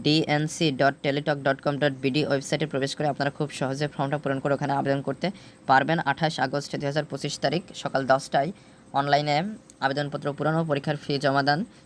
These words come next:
শুরু হবে এবং আঠারোই সেপ্টেম্বর দুই হাজার পঁচিশ বিকাল পাঁচটা পর্যন্ত চলবে। উক্ত সময়সীমার মধ্যে ইউজার আইডি প্রাপ্ত প্রার্থীগণ অনলাইনে আবেদনপত্র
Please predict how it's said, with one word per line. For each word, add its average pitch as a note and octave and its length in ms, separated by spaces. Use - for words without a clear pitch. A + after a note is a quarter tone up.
শুরু C#3+ 240
হবে D#3 180
এবং C#3 120
আঠারোই D3+ 360
সেপ্টেম্বর D3+ 420
দুই C#3+ 120
হাজার D3 200
পঁচিশ D3 260
বিকাল C3 240
পাঁচটা C#3 280
পর্যন্ত D3+ 280
চলবে। C3+ 300
উক্ত - 120
সময়সীমার D3 440
মধ্যে D3 180
ইউজার C#3 200
আইডি C#3+ 180
প্রাপ্ত C#3 200
প্রার্থীগণ D3+ 360
অনলাইনে C#3 280
আবেদনপত্র C#3 360